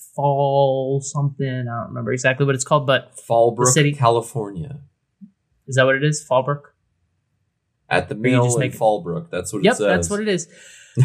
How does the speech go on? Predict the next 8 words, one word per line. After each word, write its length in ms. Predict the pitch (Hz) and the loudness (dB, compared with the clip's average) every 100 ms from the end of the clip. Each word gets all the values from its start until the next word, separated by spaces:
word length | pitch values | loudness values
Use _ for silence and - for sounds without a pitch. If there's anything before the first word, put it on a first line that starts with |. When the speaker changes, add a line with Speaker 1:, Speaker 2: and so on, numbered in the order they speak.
| - | 4
Speaker 1:
Um, 680 | 202 202 220 214 196 196 - _ _ _ | 4 4 2 0 -4 -10 -20 _ _ _
so, 460 | - 240 220 220 - _ - | 0 2 2 0 -6 _ -6
yeah, 260 | 220 269 | 2 2
they, 360 | 135 190 202 - | 2 -2 -4 -6
they 240 | 180 208 202 | -4 -2 0
are, 480 | 196 196 190 190 - _ _ _ _ _ _ | 0 0 -2 -4 -8 _ _ _ _ _ _
uh, 360 | 196 190 175 151 - | -2 2 2 2 -4
expanding 920 | 180 - - 202 214 202 185 170 | -2 -2 2 2 2 0 -2 -4